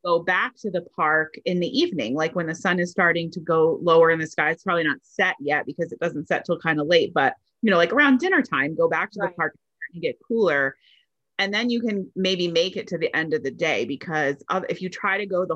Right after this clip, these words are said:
Speaker 1: whole day in the heat, it's just, it's too, you're gonna be exhausted and you're not gonna feel good. I get actual, like, sickness, like, heat sickness, like, sun sickness.
Speaker 2: Mm-hmm.
Speaker 1: I'm out in the sun for too long. So, so I do that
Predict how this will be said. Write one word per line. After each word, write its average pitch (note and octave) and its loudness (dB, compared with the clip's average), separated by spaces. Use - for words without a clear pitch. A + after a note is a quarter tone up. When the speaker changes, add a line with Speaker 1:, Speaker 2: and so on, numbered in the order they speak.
Speaker 1:
whole F3+ 2
day E3 0
in F3+ -2
the D3+ -2
heat, G#3+ -4
it's F3 -2
just, F#3+ -2
it's F3 -2
too, G#3 0
you're E3+ 0
gonna F#3 2
be E3+ 0
exhausted C#3 -2
and D#3 -6
you're E3 -2
not E3 4
gonna D3+ 0
feel D#3+ 0
good. D3+ 0
I F#3+ 0
get D#3 -2
actual, D3+ 0
like, D3 2
sickness, F3+ -4
like, C3+ 0
heat - -8
sickness, F3 -2
like, C3 -2
sun D#3+ -2
sickness. G#3+ -2
Speaker 2:
Mm-hmm. B3 -12
Speaker 1:
I'm - -
out - -10
in E3+ -14
the D#3+ -12
sun D#3+ -6
for F3+ -4
too F3+ -2
long. D#3+ -2
So, E3 4
so F3 0
I F3 4
do F3 -2
that D#3 0